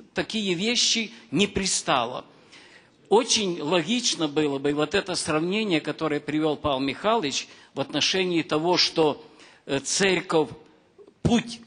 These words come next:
евреев и путь церкви, может быть, разнятся немножко причины, но щас, когда мы вдумаемся, не очень они разнятся. Э, путь христиани-, христианской церкви,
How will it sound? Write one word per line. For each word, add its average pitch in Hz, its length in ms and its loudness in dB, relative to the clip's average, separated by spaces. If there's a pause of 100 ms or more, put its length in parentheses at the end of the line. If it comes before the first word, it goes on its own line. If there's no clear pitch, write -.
(100)
евреев 170 720 0 (260)
и 180 80 0
путь - 340 0
церкви, 202 680 0 (540)
может 190 300 2
быть, 196 300 2
разнятся 170 760 0
немножко 165 500 2
причины, 175 540 0
но 147 100 4
щас, 165 300 0
когда 160 260 0
мы 147 140 4
вдумаемся, 180 580 -2
не 185 120 0
очень 165 380 0
они 151 240 4
разнятся. 143 720 -2 (1500)
Э, 143 360 0 (260)
путь 240 260 -2
христиани-, 175 680 -2
христианской 180 760 -4
церкви, 127 640 -4